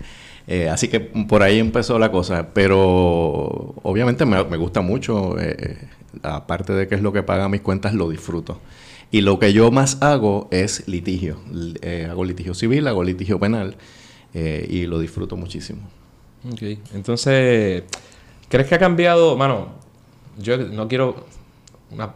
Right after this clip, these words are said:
Speaker 2: esto puede ser una pregunta incómoda para un abogado litigante, ¿no? Pero se habla mucho a veces de la calidad de, de, de la abogacía, de la judicatura en general, sin tener que necesariamente, ¿verdad?, echar lodo sobre nadie. ¿Qué,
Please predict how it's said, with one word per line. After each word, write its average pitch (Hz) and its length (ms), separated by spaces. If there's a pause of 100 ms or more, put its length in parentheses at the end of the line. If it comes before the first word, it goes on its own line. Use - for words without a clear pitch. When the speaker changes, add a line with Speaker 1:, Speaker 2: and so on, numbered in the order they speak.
Speaker 2:
esto 107 200
puede 117 80
ser 113 80
una 110 100
pregunta 110 260
incómoda 113 420
para 101 100
un 110 80
abogado 113 260
litigante, 110 560
¿no? 107 120
Pero 98 160
se - 120
habla 123 160
mucho 135 580
a 139 100
veces 113 260
de 104 60
la 98 120
calidad 92 440
de, 110 200
de, 95 460 (760)
de 104 120
la 101 60
abogacía, 104 640
de 104 80
la 101 80
judicatura 104 680
en 104 80
general, 104 600 (580)
sin 113 240
tener 120 280
que 139 280
necesariamente, 120 680
¿verdad?, 101 580 (120)
echar 110 220
lodo 113 300
sobre 107 340
nadie. 107 420
¿Qué, - 180